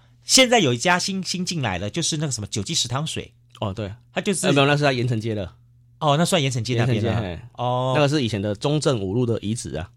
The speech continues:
Speaker 1: 哦，对，对，对，
Speaker 2: 嘿，对，对，对。
Speaker 1: 对，对，对，对，对，对，对。
Speaker 2: 哦，我说的是另外一，另外大沟顶。
Speaker 1: 你说是往，往南走。
Speaker 2: 往，哎，往，往，
Speaker 1: 往，
Speaker 2: 往，往，
Speaker 1: 往，
Speaker 2: 哎，
Speaker 1: 往五福路那边走。
Speaker 2: 对，对，对，嘿。
Speaker 1: 对，往五福路这边走的话，下去的话，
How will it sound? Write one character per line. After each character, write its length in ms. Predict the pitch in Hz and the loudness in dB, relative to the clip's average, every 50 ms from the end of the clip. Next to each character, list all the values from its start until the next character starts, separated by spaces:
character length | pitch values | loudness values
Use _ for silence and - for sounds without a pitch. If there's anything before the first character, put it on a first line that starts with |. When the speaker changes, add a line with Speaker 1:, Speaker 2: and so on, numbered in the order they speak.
| _ _ _ _ _ _ _ _ - | _ _ _ _ _ _ _ _ -14
Speaker 1:
哦， 340 | - 165 165 165 160 156 139 123 110 - - - - _ _ _ _ - | -10 -8 -8 -6 -8 -8 -10 -12 -16 -18 -20 -20 -20 _ _ _ _ -14
对， 100 | - 107 95 92 92 95 - | -12 -10 -10 -10 -10 -10 -12
对， 100 | 92 85 | -14 -12
对， 0 | |
Speaker 2:
嘿， 0 | |
对， 0 | |
对， 280 | - 101 98 95 95 | -8 -8 -8 -6 -8
对。 0 | |
Speaker 1:
对， 100 | 92 - | -8 -10
对， 240 | - 87 - - - | -10 -12 -14 -18 -20
对， 160 | - - - | -18 -18 -20
对， 160 | - - - | -20 -20 -20
对， 0 | |
对， 320 | 67 - 71 - _ - - | -20 -20 -20 -20 _ -20 -16
对。 60 | - | -6
Speaker 2:
哦， 120 | - 147 135 | 0 0 2
我 40 | 113 | 2
说 120 | 143 143 | 4 2
的 40 | 127 | 2
是 140 | 120 139 135 | 4 2 2
另 180 | 127 127 127 | 2 2 2
外 160 | 123 123 120 | 2 2 0
一， 100 | 123 127 - - | 0 -2 -4 -2
另 180 | - 131 127 127 | -2 0 0 2
外 240 | 127 123 120 117 113 - - - | 0 0 -2 -2 -4 -6 -8 -10
大 120 | - - 147 | -4 -2 2
沟 40 | 151 | 4
顶。 0 | |
Speaker 1:
你 60 | 208 | 6
说 100 | 226 208 | 6 6
是 80 | - | 6
往， 260 | 202 160 147 120 113 107 | 6 4 4 2 2 0
往 220 | 135 113 117 135 | -2 -2 -2 -2
南 160 | 123 113 135 | -6 -6 -4
走。 240 | 139 123 123 104 101 - - - | -2 -2 -2 -2 -4 -8 -10 -2
Speaker 2:
往， 100 | - 131 - | -2 0 4
哎， 100 | - 131 | 4 4
往， 220 | 143 147 123 110 - - | 6 6 4 4 2 0
往， 120 | - 117 | 0 4
Speaker 1:
往， 260 | 120 170 156 151 135 - | 6 6 4 4 0 -6
Speaker 2:
往， 220 | - 117 117 120 117 - | -2 -2 -2 -2 -2 -4
往， 100 | - 110 | -4 0
Speaker 1:
往， 160 | - 165 151 147 | 4 6 6 6
Speaker 2:
哎， 60 | 160 | 6
Speaker 1:
往 240 | 175 156 147 - 185 | 4 4 4 4 4
五 80 | 170 - | 4 2
福 160 | - - 180 | 4 2 4
路 100 | 226 214 | 4 6
那 140 | 196 185 165 | 6 6 4
边 140 | 170 160 | 4 2
走。 260 | 151 - 117 120 113 104 | 2 4 4 4 4 4
Speaker 2:
对， 0 | |
对， 160 | 113 107 104 | 2 2 0
对， 20 | |
嘿。 80 | 110 104 | 0 2
Speaker 1:
对， 300 | 117 143 123 107 104 - - - - - | 2 2 2 2 -2 -8 -16 -20 -10 0
往 140 | - 160 214 | 2 4 4
五 60 | 202 | 4
福 100 | 135 151 | 4 4
路 100 | 165 185 | 2 2
这 80 | 180 180 | 2 4
边 140 | 175 175 160 | 2 0 0
走 200 | - - 110 101 | 0 -2 -2 0
的 100 | 98 104 | -2 -2
话， 180 | - 160 143 | 2 2 2
下 200 | 135 - 160 143 | 4 2 0 -2
去 120 | 127 - 147 | -2 -2 -4
的 60 | 123 | -2
话， 200 | - 139 117 | -2 -2 -2